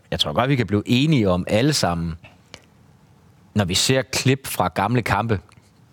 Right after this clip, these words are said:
Jeg tror, det, jeg, jeg tror, det kommer til at stikke fuldstændig af, når, når folk kommer til at få lov til at gå,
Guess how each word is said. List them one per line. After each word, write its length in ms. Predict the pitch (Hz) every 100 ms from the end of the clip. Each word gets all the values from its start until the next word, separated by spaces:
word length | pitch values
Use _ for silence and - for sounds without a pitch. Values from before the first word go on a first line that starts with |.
| - - - - -
Jeg 100 | -
tror, 160 | - 123
det, 120 | 120
jeg, 200 | 101 82 87
jeg 120 | 110
tror, 140 | 131
det 100 | 127
kommer 160 | 110 104
til 80 | 120
at 40 |
stikke 220 | - 110
fuldstændig 540 | - 175 160 143 123 113
af, 140 | 113
når, 180 | 110 104
når 140 | 101
folk 260 | 95 113 104
kommer 200 | 104 101
til 120 | -
at 80 | 113
få 80 | 110
lov 160 | 104
til 100 | 110
at 80 | 110
gå, 280 | 107 98